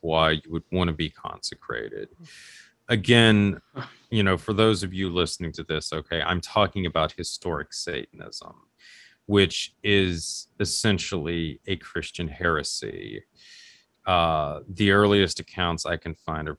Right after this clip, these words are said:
really legitimate accounts of black masses go back to about the thirteenth, fourteenth century and continuing up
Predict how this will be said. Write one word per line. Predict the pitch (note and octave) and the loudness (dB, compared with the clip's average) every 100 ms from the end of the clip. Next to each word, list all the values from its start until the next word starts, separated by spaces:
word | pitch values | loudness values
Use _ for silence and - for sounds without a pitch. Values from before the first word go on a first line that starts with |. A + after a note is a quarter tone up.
| _ | _
really | E2+ E2+ D#2+ E2 D#2+ D2 B1+ _ | -4 -2 0 0 -2 -6 -12 _
legitimate | F#2+ F2 - F2+ F2 D#2+ | -8 -6 -2 0 0 -2
accounts | - E2 D2+ - | -4 -6 -8 -10
of | - | -8
black | D2 D2+ D2 | -2 -2 -2
masses | D#2 D#2 D2 D#2+ - | -4 -4 -4 -8 -8
go | D#2+ | -6
back | D2+ D2 | -4 -6
to | - | -8
about | - - | -12 -12
the | - | -12
thirteenth, | - F2 - E2+ E2 _ | -4 -4 -4 -8 -10 _
fourteenth | - - - B1 | -14 -14 -14 -16
century | - - E2+ D#2+ - D#2 C#2+ | -14 -8 -6 -6 -8 -6 -6
and | D#2+ | -8
continuing | E2 D2+ - F#2 F2 E2+ - | -10 -12 -8 -8 -6 -6 -6
up | E2 | -8